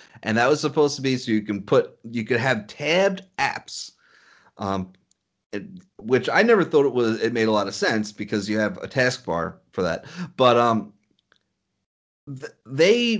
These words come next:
pulled it out of insider previews. And they said they're gonna bring it back when the time is right, and they've never said anything officially about it ever.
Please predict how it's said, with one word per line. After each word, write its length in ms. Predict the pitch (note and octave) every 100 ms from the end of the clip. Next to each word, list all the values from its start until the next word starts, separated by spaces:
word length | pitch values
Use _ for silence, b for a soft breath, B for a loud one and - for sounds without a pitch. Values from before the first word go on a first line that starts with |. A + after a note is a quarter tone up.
| -
pulled 260 | - B3 C4
it 100 | G#3+
out 120 | G3+
of 100 | F#3+
insider 440 | A#3 C#4 G3 C#3 A2+
previews. 640 | C3 A2 G#2 F#2+ G2 -
And 80 | C3
they 100 | C3
said 240 | G3+ G#3+
they're 100 | G#3+
gonna 240 | F#3 F#3+ C#3+
bring 220 | B2+ F#3
it 140 | C#3+
back 240 | B2 B2 C3
when 100 | B2+
the 60 |
time 260 | A2 D3+ C#3
is 100 | B2+
right, 240 | B2 A2+ -
and 220 | C3+ B2+
they've 260 | F#3 G#3+
never 400 | C#3+ D3 E3+ E3+
said 280 | E3 E3 C#3+
anything 400 | C#3 C3+ C3+ B2
officially 460 | A2+ B2 A#2 A#2+ A2
about 320 | G2+ G#2 F#2
it 140 | E2+ -
ever. 360 | A2+ F2 C#2